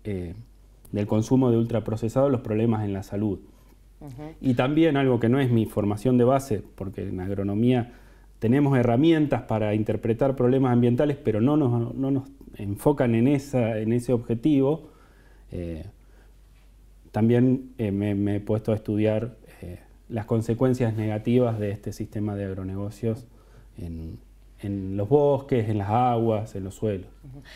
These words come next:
Speaker 2: La cuestión, eh, frente a este panorama que nos estás comentando, Fernando, es si la respuesta o la acción para, eh, dar respuesta a estas necesidades alimenticias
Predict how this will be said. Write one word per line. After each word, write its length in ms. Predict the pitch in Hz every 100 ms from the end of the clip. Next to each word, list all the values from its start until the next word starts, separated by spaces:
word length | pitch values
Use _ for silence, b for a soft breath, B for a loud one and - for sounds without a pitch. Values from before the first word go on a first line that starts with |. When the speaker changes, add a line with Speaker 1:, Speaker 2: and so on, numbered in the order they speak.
| B -
Speaker 2:
La 120 | 165
cuestión, 580 | 180 180 - 240 302 254
eh, 260 | - 170 165
frente 380 | - 170 170 160
a 40 |
este 200 | 185 196
panorama 500 | 190 170 160 160 196
que 60 | 180
nos 140 | 156
estás 200 | 147 165
comentando, 480 | 156 170 160 165 180
Fernando, 460 | 175 160 165 214 247 B B B
es 340 | 196 160 165 -
si 340 | - 190 165
la 540 | 165 160 156 156 156 B B B
respuesta 840 | - 170 160 - 311 269 - 185 165
o 100 | 156
la 160 | 147
acción 680 | 139 - - 247 233 190 175 -
para, 380 | 151 156 165 160 B -
eh, 180 | 143 135
dar 320 | 156 180 147
respuesta 440 | 143 165 160 160
a 20 | 156
estas 220 | 151 147
necesidades 880 | 151 147 123 143 147 156 156 151 -
alimenticias 840 | 151 151 151 151 180 190 202 202